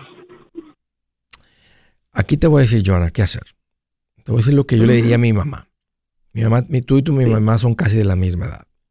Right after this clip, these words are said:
Speaker 1: Yo diría, Mamá, hay que dejar un
Speaker 2: Ujú.
Speaker 1: fondo de emergencia de unos veinticinco mil dólares ahí en el banco, en la cuenta de ahorros, en la cuenta de money market. Síguele con los cuatrocientos, sigue, deja que se siga acumulando el dinero ahí, al menos que tengas alguna compra, eh,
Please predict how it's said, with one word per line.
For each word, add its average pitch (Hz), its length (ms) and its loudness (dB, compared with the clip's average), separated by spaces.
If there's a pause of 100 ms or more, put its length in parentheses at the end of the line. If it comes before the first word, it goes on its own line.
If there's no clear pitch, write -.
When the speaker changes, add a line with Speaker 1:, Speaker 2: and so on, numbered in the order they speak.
(320)
Speaker 1:
Yo 117 180 2
diría, 110 180 2
Mamá, 120 280 0
hay 131 60 -2
que - 100 -2
dejar 117 160 2
un 131 60 2
Speaker 2:
Ujú. 120 80 -4
Speaker 1:
fondo 123 220 0
de - 60 2
emergencia 117 600 -2 (380)
de 117 80 -2
unos 120 160 2
veinticinco 107 480 -2
mil 117 240 0
dólares 117 340 0
ahí 104 100 0
en 110 80 2
el 110 120 0
banco, 113 260 -2
en 113 60 0
la 101 80 -2
cuenta 107 260 -2
de 156 60 0
ahorros, 127 240 0
en 117 40 -2
la 104 60 -4
cuenta 117 220 -4
de 98 40 -2
money 127 200 0
market. 156 340 -4 (800)
Síguele 139 440 2
con 123 120 -2
los 110 120 0
cuatrocientos, 107 340 -4
sigue, 131 160 0 (200)
deja 135 200 2
que 131 100 -2
se 104 80 -2
siga 127 160 0
acumulando 113 480 0
el 113 60 0
dinero 104 340 0
ahí, 113 320 0 (240)
al 123 140 0
menos 156 140 2
que 165 60 -10
tengas 160 220 0
alguna 139 320 0
compra, 135 480 0 (960)
eh, - 400 -6